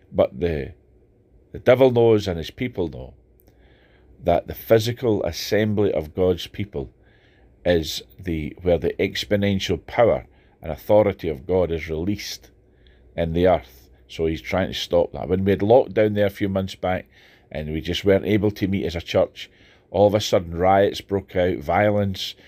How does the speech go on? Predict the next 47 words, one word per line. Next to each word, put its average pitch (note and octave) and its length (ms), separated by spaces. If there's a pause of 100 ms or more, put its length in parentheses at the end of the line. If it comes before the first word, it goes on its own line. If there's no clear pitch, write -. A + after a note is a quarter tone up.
(240)
destruction. G2 920 (600)
Uh, D#2 520 (420)
there E2 260
was D#2 180
a F#2 80
real G2+ 260
dark F#2+ 300
time F2+ 200
because F#2 340
the G2+ 60
church G2+ 300
wasn't F#2+ 280
meeting. F2 160
When E2 100
the E2+ 80
church - 340
got - 140
back B2 220
together, G#2 440 (320)
it D#2+ 140
all E2 160
calmed D#2+ 360
down. C2+ 220 (1400)
Now, B2+ 260
I'm A2+ 140
saying E3 220
all C#3+ 120
this A#2 200
as G2+ 120
a F#2+ 40
preamble G#2 640
because F2 340 (140)
I F#2+ 60
really C3 220
just A#2 200
want G#2 140
to F2+ 40
get F#2+ 240
to F#2 100
the E2+ 120
nub F2 240
of D2+ 100
it E2 40
all. - 160
Why, A#2+ 520 (280)
why C3+ 220
was B2+ 440